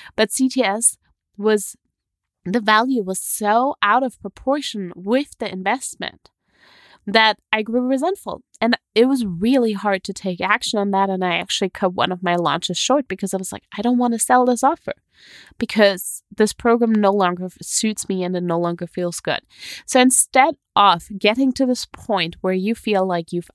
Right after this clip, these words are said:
outgrown your offer, it's very, very important that you make the tweaks and set the boundaries that are necessary so that you feel excited and lit up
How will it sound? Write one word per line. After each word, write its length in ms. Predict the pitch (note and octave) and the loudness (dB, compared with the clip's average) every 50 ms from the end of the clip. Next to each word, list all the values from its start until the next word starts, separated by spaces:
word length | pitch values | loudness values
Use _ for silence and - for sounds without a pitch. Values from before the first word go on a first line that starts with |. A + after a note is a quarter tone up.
| _ | _
outgrown 520 | F#3+ G3 F#3+ - _ F#3+ F#3 F#3 F3+ F3+ E3+ | 0 0 0 -2 _ 0 2 2 2 0 -2
your 160 | E3 D#3+ D3+ | -2 -2 2
offer, 500 | E3 A3 F4 E4+ - - - G3 A3 B3 - _ _ _ _ - - - - _ | 2 2 2 2 -2 -2 -4 -4 -4 -4 -8 _ _ _ _ -20 -20 -20 -20 _
it's 140 | _ - - | _ -10 -2
very, 400 | F#3+ G3+ G#3+ A#3 B3+ C#4 C4+ B3 | 2 4 6 6 6 4 4 2
very 320 | A3 G#3+ A3 A3 A3 A3 | 2 2 2 2 2 2
important 560 | G#3+ G#3 - - - G#3 G3 G3 F#3+ F#3 F#3 | 0 0 -4 -4 -4 -2 -2 -2 -2 -4 -4
that 200 | F3+ F3+ F3 - | -4 -4 -2 0
you 100 | G3 F3+ | 2 2
make 480 | F3+ F3+ F3+ E3+ D#3+ D#3 E3+ F#3 - - _ _ _ _ _ _ _ _ _ _ _ _ - | 2 2 0 0 2 0 0 -2 -4 -14 _ _ _ _ _ _ _ _ _ _ _ _ -8
the 100 | G3+ G3 | -8 -6
tweaks 800 | - - - - - D4+ D4 C4+ A3 F#3 F3+ - - - - - - _ _ - _ _ - | -6 -8 -8 -8 -6 -2 0 0 0 0 -4 -4 -6 -8 -10 -10 -12 _ _ -20 _ _ -6
and 220 | G#3 G3+ G3 F#3+ | -4 -4 -2 0
set 220 | - G#3+ G#3 - | 0 -2 -2 -2
the 80 | - D#4+ | -4 -4
boundaries 760 | D#4 C#4+ B3+ A#3 G#3 G3 F#3 F3+ E3+ E3 E3+ F#3 F#3+ - - _ _ _ | 2 4 4 4 4 2 2 0 0 0 0 -2 -4 -6 -12 _ _ _
that 280 | - F3 F#3+ F#3 F#3 - - | -2 2 2 4 4 2 0
are 180 | F#3 F#3 F#3+ G3 | -2 0 0 0
necessary 840 | F#3+ F#3+ F#3+ G3+ G#3 - A#3 - - - F3+ E3 E3 E3+ F3 G3 G#3 | 0 2 0 0 0 -2 -6 -8 -4 -2 -2 0 0 0 0 -2 -2
so 240 | - - G#3+ G3+ | -2 0 0 2
that 200 | F#3+ F#3+ F#3 F3 - | 2 2 2 2 0
you 300 | G#3+ F3+ F#3 F#3+ G#3 G3+ | -4 -4 -2 -2 -2 -4
feel 640 | - - - - - B3 B3 C4+ C#4 C#4+ D4+ D#4 - _ _ _ _ _ _ _ _ _ _ - | -6 -12 -14 -4 -2 0 2 2 0 0 -2 -6 -10 _ _ _ _ _ _ _ _ _ _ -4
excited 760 | A3+ - - - - - - A#3 A3 A3+ A#3+ A#3 F3+ - - | -4 -2 -2 -2 -2 2 2 2 2 2 2 0 0 0 -2
and 420 | - F3+ E3+ F3 E3+ E3 E3 E3+ F3 | -8 -8 -6 -4 -2 -2 -2 2 4
lit 160 | G3 A#3+ D4 | 4 4 6
up 220 | C4 A#3+ B3 - | 4 4 2 0